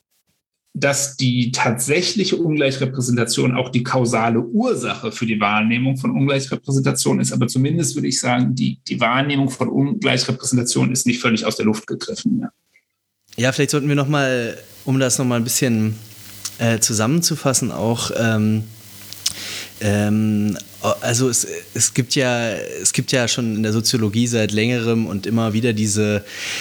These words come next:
Speaker 2: verschiedenen Cleavage-Theorien, so, die in verschiedenen Varianten, du list-, listest das ja im Prinzip auch alles auf, dass es halt wirklich so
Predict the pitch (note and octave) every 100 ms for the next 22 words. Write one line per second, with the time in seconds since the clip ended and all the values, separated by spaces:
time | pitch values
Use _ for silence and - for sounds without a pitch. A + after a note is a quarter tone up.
0 | - - A2+ D3 B2+ G#2+ - D3 D#3 D3
1 | D3+ - - C#3+ C#3 C3 A2+ C#3 D3+ D3
2 | C#3 C3+ B2+ C3 C3 C3 A#2+ A#2 A#2 A#2
3 | - - - C3 A2+ A2+ A2 C3 B2+ G#2+
4 | F#2+ F#2+ G#2 - A#2+ A2+ C3+ - B2 B2
5 | A2 - G#2+ C3 G#2 G2+ - G#2 - -
6 | G#2 A2 G#2+ G2+ G#2 G2+ G#2+ A2 - G#2+
7 | G#2